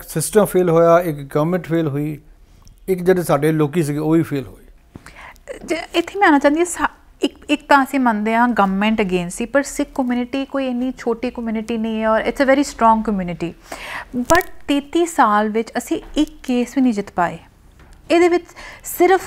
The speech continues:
Speaker 2: ਸਿਸਟਮ ਤੇ ਸਰਕਾਰ ਨੂੰ ਨਹੀਂ ਕਸੂਰਵਾਰ ਮੰਨਿਆ ਜਾ ਸਕਦਾ, ਇਹਦੇ ਵਿੱਚ ਸਾਡੀ ਆਪਣੀ ਵੀ ਕਮਜ਼ੋਰੀ ਮੰਨੀ ਜਾ ਸਕਦੀ ਹੈ।
Speaker 1: ਇਹਦਾ ਜਿਹੜਾ ਸਭ ਤੋਂ ਵੱਡਾ ਜਿਹੜਾ ਕਸੂਰ ਹੈ ਉਹ ਸਾਡਾ ਹੀ ਹੈ, ਕਿਉਂਕਿ ਇਹਨੂੰ ਅਸੀਂ ਇੱਕ ਕੇਸ ਨਹੀਂ ਰੱਖਿਆ, ਅਸੀਂ ਇਹਨੂੰ ਪੋਲਿਟਿਕਸ ਬਣਾ ਲਈ।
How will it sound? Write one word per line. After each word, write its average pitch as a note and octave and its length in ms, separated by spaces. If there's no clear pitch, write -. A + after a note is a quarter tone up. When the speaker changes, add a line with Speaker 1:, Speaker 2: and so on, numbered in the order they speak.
Speaker 2:
ਸਿਸਟਮ C#4 500
ਤੇ C#4 80
ਸਰਕਾਰ A3 500
ਨੂੰ A3 140
ਨਹੀਂ A3+ 180
ਕਸੂਰਵਾਰ G3 580
ਮੰਨਿਆ F3 260
ਜਾ E3 80
ਸਕਦਾ, - 200
ਇਹਦੇ A#3+ 100
ਵਿੱਚ C#4 120
ਸਾਡੀ G#3+ 320
ਆਪਣੀ G#3 260
ਵੀ A3+ 100
ਕਮਜ਼ੋਰੀ G3 560
ਮੰਨੀ F3 180
ਜਾ F3 160
ਸਕਦੀ E3 340
ਹੈ। D#3+ 120
Speaker 1:
ਇਹਦਾ F3 240
ਜਿਹੜਾ D3 320
ਸਭ E3 260
ਤੋਂ D3+ 180
ਵੱਡਾ C3 280
ਜਿਹੜਾ C3 320
ਕਸੂਰ D3 420
ਹੈ A2 200
ਉਹ F#3 100
ਸਾਡਾ D3+ 260
ਹੀ A2 160
ਹੈ, - 100
ਕਿਉਂਕਿ F#3+ 260
ਇਹਨੂੰ A3 420
ਅਸੀਂ G3+ 280
ਇੱਕ F#3+ 640
ਕੇਸ G#3 380
ਨਹੀਂ G#3+ 120
ਰੱਖਿਆ, E3+ 340
ਅਸੀਂ F3 160
ਇਹਨੂੰ F3+ 160
ਪੋਲਿਟਿਕਸ D#3 440
ਬਣਾ C#3+ 160
ਲਈ। G#2+ 100